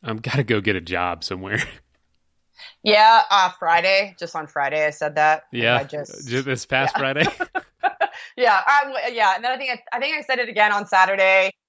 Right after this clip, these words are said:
Speaker 2: and then, um, I'm likely gonna
Speaker 1: Oh,
Speaker 2: say it
Speaker 1: man.
Speaker 2: again today. Yeah, it's, I mean, th-,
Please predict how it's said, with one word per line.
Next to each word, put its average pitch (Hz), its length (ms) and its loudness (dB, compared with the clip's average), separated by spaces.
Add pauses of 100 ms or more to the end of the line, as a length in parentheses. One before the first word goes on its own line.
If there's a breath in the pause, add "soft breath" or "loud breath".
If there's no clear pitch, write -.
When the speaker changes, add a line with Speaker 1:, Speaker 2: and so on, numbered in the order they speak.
(220)
Speaker 2:
and 190 120 -2
then, 180 280 2 (100)
um, 170 180 2
I'm 202 100 -4
likely 190 300 2
gonna 104 200 -2
Speaker 1:
Oh, - 140 -8
Speaker 2:
say 170 340 4
it 170 60 -4
Speaker 1:
man. 175 40 -12
Speaker 2:
again 165 440 2
today. 170 400 0 (180 soft breath)
Yeah, 269 380 6
it's, 370 440 -4
I 320 60 -4
mean, 320 380 -6 (640)
th-, - 120 -2